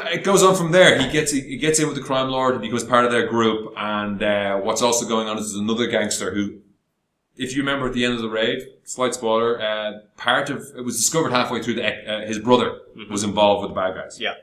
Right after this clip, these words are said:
Speaker 1: Um, something happens to his brother, and this other crime lord is coming up, and he wants to challenge the dominance of these two families.
Speaker 2: Right.
Speaker 1: And at this point, Ram is, like, well beyond getting any fucking help from anybody.
Speaker 2: Yeah.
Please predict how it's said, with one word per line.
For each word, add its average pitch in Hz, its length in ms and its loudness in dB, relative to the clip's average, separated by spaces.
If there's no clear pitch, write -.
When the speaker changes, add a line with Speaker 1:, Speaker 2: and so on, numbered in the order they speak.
Speaker 1:
Um, 107 760 2
something 147 180 -4
happens 151 220 0
to 139 60 -4
his 120 80 -4
brother, 127 240 0
and 110 100 0
this 107 100 -4
other 120 240 -4
crime 120 220 -2
lord 110 160 -2
is - 100 -2
coming 107 280 -6
up, - 280 -6
and 92 80 -10
he 107 80 -2
wants 110 160 -4
to 107 60 -6
challenge 104 320 -2
the 95 80 -12
dominance 92 320 -2
of - 20 -12
these 87 160 -10
two 90 100 -10
families. 85 420 -10
Speaker 2:
Right. 98 240 -12
Speaker 1:
And 104 460 -2
at 123 160 -8
this 143 200 -4
point, 131 200 0
Ram 147 160 2
is, 117 100 -4
like, 113 120 -2
well 110 360 0
beyond 101 380 -2
getting 101 180 -6
any 104 220 0
fucking 98 300 -12
help 95 160 -4
from 92 120 -14
anybody. 87 640 -4
Speaker 2:
Yeah. 104 120 -8